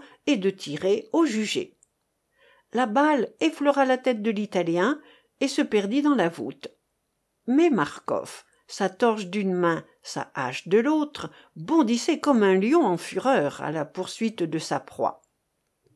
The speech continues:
Diego s'aperçut promptement qu'il ne pouvait lutter d'agilité. Il se retourna. Ne voyant qu'un seul homme, il tint ferme. Le marin arriva sur lui. La torche qu'il portait le mettait en pleine lumière. «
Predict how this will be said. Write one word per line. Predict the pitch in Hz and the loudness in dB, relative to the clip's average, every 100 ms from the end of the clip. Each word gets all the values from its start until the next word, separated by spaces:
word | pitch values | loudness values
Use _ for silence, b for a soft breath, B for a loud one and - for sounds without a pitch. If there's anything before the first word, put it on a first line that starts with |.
| _ _ _ _ | _ _ _ _
Diego | 175 247 311 277 359 | -2 4 4 6 4
s'aperçut | 349 220 220 220 - 226 | 4 0 0 -2 -4 -6
promptement | - 277 262 - 170 208 240 | -2 2 2 0 -2 0 0
qu'il | - 208 | -2 0
ne | 208 | 2
pouvait | 202 202 190 233 | 2 -2 0 0
lutter | 170 180 180 254 185 | 0 -6 -6 -4 0
d'agilité. | 160 180 196 131 - - - _ _ _ _ 294 | 0 0 -8 -10 -8 -8 -8 _ _ _ _ -2
Il | 302 | 0
se | 320 | 0
retourna. | 330 349 180 - 143 - _ _ _ _ _ _ - | 2 2 0 -4 -6 -10 _ _ _ _ _ _ -2
Ne | 214 | 2
voyant | 294 330 277 160 | 2 2 2 0
qu'un | 151 - 339 | -2 0 0
seul | - 151 175 | 0 -2 2
homme, | 269 302 185 B B - | 2 2 0 B B -2
il | 302 - | -2 -2
tint | 151 143 | -6 -6
ferme. | - 180 143 143 127 _ _ _ _ _ | -2 -2 -2 -8 -10 _ _ _ _ _
Le | - 139 | -10 -6
marin | 131 143 202 202 | -4 -2 0 -2
arriva | 131 147 120 | -2 -8 -8
sur | - 208 | -6 -4
lui. | 220 269 349 b b b b b b | 0 0 0 b b b b b b
La | 220 | -2
torche | 247 330 330 - 185 | 0 2 0 0 -6
qu'il | 180 185 | -4 -4
portait | 180 254 - - 311 | 0 -2 -2 -2 0
le | 233 | 2
mettait | 233 262 320 302 | 0 0 -2 0
en | |
pleine | 294 285 320 294 | 0 2 4 4
lumière. « | 233 196 156 131 - - | 4 2 0 -2 -8 -14